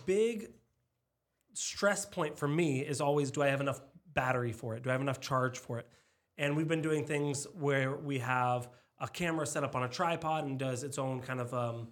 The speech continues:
uh, selfie booth type thing, and where we have to have the camera charged for two, three, four, five, eight hours sometimes. And so having a bunch of batteries, and if I'm not there, having someone to say, "Okay, take this battery out, put it in," and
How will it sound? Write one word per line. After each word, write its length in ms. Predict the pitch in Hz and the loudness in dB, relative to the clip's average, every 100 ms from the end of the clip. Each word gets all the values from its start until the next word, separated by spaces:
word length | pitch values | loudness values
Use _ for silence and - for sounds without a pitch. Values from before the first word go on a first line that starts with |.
| - _ _ - - _ _ _ - | -16 _ _ -20 -20 _ _ _ -18
uh, 100 | - | -10
selfie 500 | - - 196 190 165 | -6 -2 -2 0 2
booth 300 | 175 170 - | 4 2 2
type 200 | 165 160 | -2 -2
thing, 420 | - 151 147 151 | 0 0 0 -2
and 120 | 156 | -2
where 160 | 139 143 | 0 0
we 160 | 143 147 | 2 0
have 220 | 156 - | 0 -2
to 60 | |
have 260 | 127 139 127 | -2 -2 -2
the 140 | 131 127 - _ _ _ | -4 -4 -12 _ _ _
camera 300 | - 135 120 | -4 -2 -2
charged 400 | - 226 190 - | 0 0 0 -4
for 320 | - 127 - - _ _ | -2 -2 -2 -12 _ _
two, 240 | - 139 | -2 -2
three, 280 | 131 139 131 | -2 -4 -4
four, 240 | - 139 | -2 -2
five, 320 | 123 131 127 113 | 0 0 -2 -2
eight 200 | - 143 | 0 2
hours 440 | 135 143 233 175 123 | 4 4 4 0 -2
sometimes. 560 | 123 110 110 113 147 - - - _ | -4 -2 -2 -2 -4 -10 -20 -20 _
And 160 | 156 | -2
so 140 | 147 160 | 2 2
having 360 | 143 180 185 | 2 0 0
a 40 | 165 | 0
bunch 260 | 143 160 | 0 0
of 60 | 143 | 0
batteries, 600 | 151 160 156 160 156 135 | 2 2 2 0 -2 -4
and 120 | 123 | -6
if 320 | - - _ | -10 -20 _
I'm 120 | 170 170 | 0 2
not 200 | 165 165 | 2 0
there, 160 | 156 | 0
having 240 | 147 147 139 | 0 0 -2
someone 200 | 156 143 | -2 -4
to 60 | |
say, 100 | 131 | -4
"Okay, 200 | 165 180 | -6 -4
take 220 | 180 180 180 | -4 -4 -4
this 160 | 151 | -4
battery 260 | 170 156 156 | 0 0 0
out, 160 | 156 | -2
put 160 | - 175 | -2 -2
it 100 | 156 | 2
in," 240 | 156 156 | 2 2
and 100 | 147 | 0